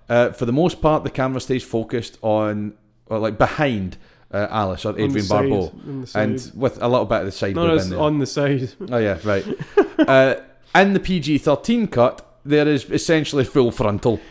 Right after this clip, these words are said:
Speaker 2: Yeah, Wes Craven spoke about this. He was like, "Ah, yeah, we just had to do that just for the <laughs> European cut." So the European cut, when it came out, uh, was full on titties, right?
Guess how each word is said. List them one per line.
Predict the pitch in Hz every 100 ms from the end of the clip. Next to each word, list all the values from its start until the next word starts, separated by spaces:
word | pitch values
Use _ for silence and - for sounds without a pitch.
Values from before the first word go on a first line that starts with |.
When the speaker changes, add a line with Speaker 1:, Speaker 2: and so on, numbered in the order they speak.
| -
Speaker 2:
Yeah, | 165
Wes | 165 226
Craven | - 285
spoke | 247 170
about | 170 185
this. | 165
He | 170
was | 156 151
like, | 156 139
"Ah, | 151
yeah, | 170 165 151
we | 147
just | 151 143
had | 139 135
to | 139
do | 127 131
that | 139 135
just | 135
for | - 139
the | 135
<laughs> | 131
European | 143 - - 147 143
cut." | 156 156 160 -
So | -
the | 147
European | 147 180 180 156 160
cut, | 175
when | 151
it | 156
came | - 151 135
out, | 151 147 - _ _ _ _ - _ _
uh, | 147 131 127 120 - 247 160 - 165
was | 151 135 127 120 _ _
full | - 143
on | 131 127
titties, | 123 143 143 131 165
right? | 135 139